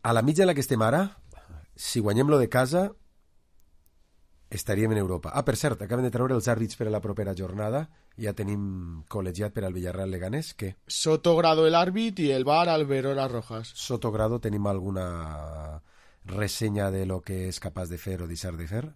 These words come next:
Speaker 2: Pues de principal, de var no, no sé, de principal, Villarreal dos, Valladolid cero, i era el àrbit principal del partit en Mestalla.
Speaker 1: Ah, este és el que li diu Gil Manzano,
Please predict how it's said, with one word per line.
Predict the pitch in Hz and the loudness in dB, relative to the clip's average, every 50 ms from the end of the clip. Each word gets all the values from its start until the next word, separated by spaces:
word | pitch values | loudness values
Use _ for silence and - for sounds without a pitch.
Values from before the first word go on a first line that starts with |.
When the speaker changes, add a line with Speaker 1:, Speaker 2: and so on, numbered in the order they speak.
| _ | _
Speaker 2:
Pues | - 143 139 123 - - - | -4 -4 -2 -2 -4 -8 -10
de | - 120 143 135 131 127 | -6 0 2 2 2 2
principal, | 123 - - 147 147 147 - - 147 - - 180 190 175 147 | 0 0 0 2 2 2 0 -2 -2 0 0 0 2 2 0
de | 135 | 0
var | 131 135 139 | 0 0 0
no, | 143 143 139 139 139 135 139 139 | 0 -2 -2 -2 -2 -4 -4 -4
no | 143 139 135 | -4 -4 -4
sé, | 131 156 170 175 - - _ _ _ _ - | -4 -4 -4 -4 -6 -10 _ _ _ _ 0
de | 135 156 151 147 | 4 6 8 8
principal, | 143 117 - 147 147 143 - 147 135 - 170 165 143 | 6 4 0 -2 0 0 -2 -2 -2 0 0 0 0
Villarreal | 135 143 139 135 131 135 143 147 156 | 0 0 0 0 0 2 2 0 2
dos, | 160 165 165 160 | 2 2 2 2
Valladolid | 170 165 156 160 160 160 160 151 | 2 2 2 2 2 0 0 -2
cero, | - 180 180 190 208 220 233 226 - _ _ _ _ _ _ _ _ - | -2 -2 0 0 -2 -4 -6 -10 -14 _ _ _ _ _ _ _ _ -2
i | 175 185 220 240 262 - - - - | 0 2 2 2 2 0 -6 -4 4
era | 165 165 170 170 185 185 | 6 8 8 8 8 6
el | 180 185 | 8 6
àrbit | 190 185 180 196 170 | 4 4 2 0 0
principal | 139 175 180 170 - 175 170 - 180 190 208 | 0 0 0 2 0 0 0 2 2 2 4
del | 202 214 208 196 180 160 156 151 143 143 139 139 139 - | 4 2 2 2 2 0 0 0 -2 -4 -4 -6 -6 -2
partit | 156 143 127 139 151 143 147 | -2 -2 -2 -2 -2 0 0
en | 143 | 0
Mestalla. | 139 135 - - 202 196 147 139 120 120 120 120 - _ _ _ _ _ _ _ _ _ _ _ _ _ _ _ _ - | 0 -2 -2 -2 -2 -2 -2 -4 -6 -6 -10 -14 -18 _ _ _ _ _ _ _ _ _ _ _ _ _ _ _ _ -2
Speaker 1:
Ah, | 139 135 | 0 0
este | 113 - - 151 | 0 0 0 2
és | 156 | 2
el | 160 135 113 | 2 2 2
que | 139 | 2
li | 127 120 117 117 | 4 4 4 4
diu | 123 120 110 | 4 2 0
Gil | - - 127 120 117 | 0 0 0 2 2
Manzano, | 113 110 107 98 - 117 110 110 107 104 101 - | 2 0 0 0 0 0 0 2 0 0 -2 -4